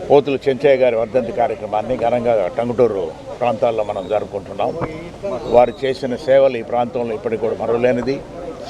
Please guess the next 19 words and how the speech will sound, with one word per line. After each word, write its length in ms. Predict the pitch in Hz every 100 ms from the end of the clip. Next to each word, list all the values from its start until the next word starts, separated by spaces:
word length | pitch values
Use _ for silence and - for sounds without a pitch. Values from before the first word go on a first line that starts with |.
| - - - -
రాజకీయాల్లో 680 | 110 135 131 139 143 135 123
కూడా 420 | 117 123 110 80 - - - - - - - -
సుదీర్ఘమైన 800 | 156 165 185 180 170 147 139 127
రాజకీయ 500 | 120 120 120 131 120
జీవితాన్ని 520 | 113 120 120 113 107
గడిపిన 360 | 107 98 104
వ్యక్తి 280 | 98 104 -
పోతుల 380 | 117 107 117 117 92
చెంచయ్య 260 | 101 90 98
గారు. 540 | 73 73 - - - - 170 170 - - -
దాదాపు 480 | 117 131 156 156 143
అరవై 240 | 131 139
సంవత్సరాలు 540 | 127 135 139 151 143 120
రాజకీయాల్లో 540 | 123 117 143 131 131
ఉన్నారనంటే 920 | 117 113 117 104 104 95 135 95 82 -
రాజకీయ 420 | 123 120 120 135
భీష్మాచార్యుడిలాగా 1160 | 110 123 - 123 113 117 107 101 113 113 98 80 - - - - -
వారు 180 | 113 113
ఎంతో 440 | 110 120 127 87